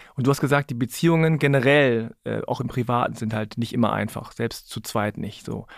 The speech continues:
Warum ist es so, dass uns das bei der Arbeit vielleicht noch mehr stresst als im normalen Leben? Also wa-, woran liegt es, dass gerade so Beziehungen, man könnte auch sagen, ist so meine Arbeit, ich muss mit denen nicht groß reden, so ich mache meine Arbeit, die machen ihre Arbeit und peng.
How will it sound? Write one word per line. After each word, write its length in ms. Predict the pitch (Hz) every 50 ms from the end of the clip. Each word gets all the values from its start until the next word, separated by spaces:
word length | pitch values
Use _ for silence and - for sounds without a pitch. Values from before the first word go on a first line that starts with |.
| - - - - - - - _ _ _ _ _ _ _ _
Warum 800 | 131 107 117 110 123 147 160 180 196 196 196 202 208 208 208 - -
ist 200 | 131 147 - -
es 180 | 170 165 -
so, 180 | - 156 160 165
dass 260 | 160 147 139 - -
uns 260 | - - - 143 135
das 160 | - 139 127 -
bei 140 | - 127
der 180 | 117 117 - -
Arbeit 680 | 110 117 135 151 143 135 131 131 131 - - - - - _ _ _ _ _
vielleicht 500 | - - - 127 117 120 131 123 - -
noch 100 | 127 120
mehr 260 | 123 127 131 135 131
stresst 600 | - - - - - 110 104 104 - - - -
als 220 | 117 110 - -
im 320 | 113 107 107 107 107 104 101
normalen 520 | 104 104 104 104 104 104 104 101 101 101
Leben? 460 | 98 104 104 107 104 110 - - 117 - _ _ _ _ _ _
Also 280 | 101 101 104 107 113
wa-, 160 | 123 120 120 113
woran 280 | 113 117 120 127 127 123
liegt 220 | 127 143 - -
es, 140 | 156 139 -
dass 280 | - 135 123 - - - - _
gerade 320 | - 120 120 131 139 143 127
so 100 | 131 110
Beziehungen, 420 | 123 - - - - 165 170 160
man 80 | 143 131
könnte 160 | 143 151 143
auch 60 | 131
sagen, 220 | 120 139 135 135
ist 120 | 127 127 -
so 140 | 143 139 120 113 -
meine 200 | 135 123 120 107
Arbeit, 420 | 113 127 143 151 156 156 160 -
ich 120 | - -
muss 140 | 143 139 -
mit 160 | 147 143 123
denen 160 | 143 139 139 139
nicht 140 | 139 -
groß 300 | - - 135 131 - 117
reden, 420 | 127 135 143 156 160 156 160 160 160 - - - - - - - - _
so 140 | - 135
ich 80 | 131 123
mache 180 | 135 139 135 147
meine 180 | 139 143 131
Arbeit, 280 | 127 131 139 135 127 135
die 60 | 147
machen 180 | 151 147 147 139
ihre 180 | 139 123 123
Arbeit 300 | - 131 131 135 135 127
und 120 | 127 120 -
peng. 340 | 139 143 123 104 107 107